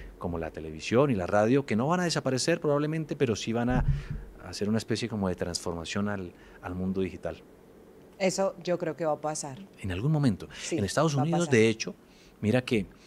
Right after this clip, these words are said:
Speaker 1: que he estado revisando mucho los datos estadísticos, los informes y los estudios, y en los Estados Unidos, la verdad es que la gente ya, pues, ha terminado, eh, haciendo uso para informarse o para entretenerse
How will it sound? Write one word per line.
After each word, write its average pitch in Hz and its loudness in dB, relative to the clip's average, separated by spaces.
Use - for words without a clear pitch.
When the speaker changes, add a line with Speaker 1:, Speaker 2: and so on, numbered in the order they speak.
Speaker 1:
que 98 0
he - 6
estado 117 4
revisando 104 0
mucho 113 -2
los 104 -2
datos 104 -4
estadísticos, 101 -6
los 90 -8
informes 104 -4
y 104 -8
los 87 -6
estudios, 107 -2
y 107 -6
en 92 -4
los 87 -10
Estados 110 -4
Unidos, 113 -2
la 92 -4
verdad 90 -2
es 110 -4
que - -6
la 98 -4
gente 120 -6
ya, 104 -4
pues, 90 -8
ha - -8
terminado, 110 -2
eh, 104 -20
haciendo 117 0
uso 143 0
para 101 2
informarse 117 2
o 170 -6
para 87 -6
entretenerse 123 8